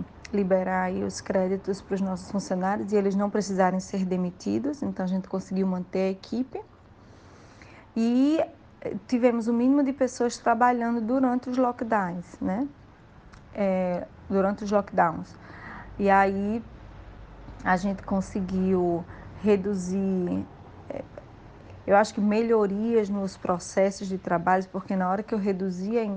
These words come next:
a equipe, eu tive que agir com mais inteligência, né? Demos uma reduzida no cardápio, eh, modificamos algumas coisas também na parte de,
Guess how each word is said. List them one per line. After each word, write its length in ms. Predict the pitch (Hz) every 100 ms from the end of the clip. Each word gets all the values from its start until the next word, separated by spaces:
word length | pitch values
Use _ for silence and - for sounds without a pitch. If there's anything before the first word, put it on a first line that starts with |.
| -
a 140 | 185
equipe, 460 | 190 190 208 202 202
eu 40 |
tive 300 | 185 208 185
que 380 | 190 - 196 190 - - - - - - - - - - -
agir 360 | 196 190 208
com 120 | 214 208
mais 300 | 196 214 220
inteligência, 1200 | 214 196 190 185 196 220 247 247 - 233 233 226 -
né? 320 | 208 202 220 220
Demos 380 | 196 202 202
uma 80 | 202
reduzida 480 | 202 190 185 190 185
no 120 | 190
cardápio, 1040 | 190 180 180 190 208 226 226 220 233 220 214 - - - - - - - -
eh, 320 | 185 185 185
modificamos 800 | 180 185 208 190 - 202 196 196
algumas 360 | 185 185 185
coisas 440 | - 190 190 185 185
também 540 | 185 185 190 185 180 - - - - - 196
na 260 | 185 185
parte 480 | 180 196 185 185 208
de, 920 | 180 190 190 185 180 180 170 160 -